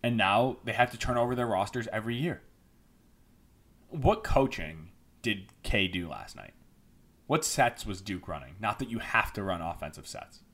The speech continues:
But what were they running? What counters did he have for Michigan State? When Izzo knew he needed Rocket more than Foster to start this game, he flipped, he flipped the starters. He saw Kithier early on, couldn't hold up physically,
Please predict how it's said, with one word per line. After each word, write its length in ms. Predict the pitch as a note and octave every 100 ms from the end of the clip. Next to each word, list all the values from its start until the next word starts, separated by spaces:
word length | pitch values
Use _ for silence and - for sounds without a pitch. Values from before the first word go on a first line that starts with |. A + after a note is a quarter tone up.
| _ -
But 80 |
what 160 | B2+ E3+
were 100 | F3
they 140 | D3
running? 280 | A2+ E2+ D#2+ - - _ _ _ _ _ - _ _ -
What 180 | E3+
counters 520 | - D#3 D3 C#3 B2 - - -
did 140 | C3+
he 120 | B2+ A#2+
have 200 | G#2+ G2+
for 100 | G#2+
Michigan 380 | F#2+ - F#2
State? 320 | F2 F2 D2 - - _ _ - - _ _ _ _ _ _
When 140 | C#3
Izzo 280 | D#3 D3 C#3+
knew 220 | C3+ B2+
he 160 | A#2 C3
needed 520 | B2+ A#2+ A2+ G#2+ G2+ - - - -
Rocket 420 | A#2 A2 B2 G2+
more 200 | A#2+ A2
than 160 | G#2+
Foster 680 | G2 G#2+ F#2+ - G2+ G2+ F#2+ -
to 100 | -
start 280 | G#2+ G#2+ G2+
this 140 | G2+
game, 360 | - F#2+ F#2 A2+ -
he 100 | -
flipped, 280 | A#2 B2+ -
he 140 | A#2
flipped 220 | A2+ C3 -
the 60 |
starters. 480 | B2+ F#3 D#3+ - - - - _ _ _ -
He 120 | C#3
saw 260 | C3+ C3+ B2+
Kithier 540 | - C3+ C3 B2+ B2+ -
early 260 | A#2 C3+
on, 220 | G#2 G#2 B2
couldn't 240 | C#3 C3+
hold 240 | A2+ A#2+
up 80 | C#3+
physically, 600 | - F#2 F#2 A#2+ A#2+ C3